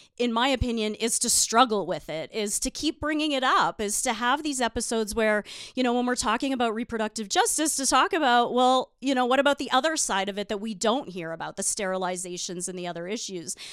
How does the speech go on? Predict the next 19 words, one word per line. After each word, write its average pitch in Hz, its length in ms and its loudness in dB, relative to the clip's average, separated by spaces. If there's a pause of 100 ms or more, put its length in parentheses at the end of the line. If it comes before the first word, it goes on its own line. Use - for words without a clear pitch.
(300)
Um, 240 160 0
because 277 460 -2
these 240 320 -4
are, 285 420 0 (260)
um, 220 300 -2
this 262 220 -2
is 381 180 0
history 302 460 -2
that's 226 240 -4
been 220 300 0
ignored 185 600 0
and, 190 480 -2
and 190 720 -6
r-, 180 220 -18
rewritten 240 640 0
so 208 260 0
many 233 200 -4
times. 180 520 -4
And, 185 240 -4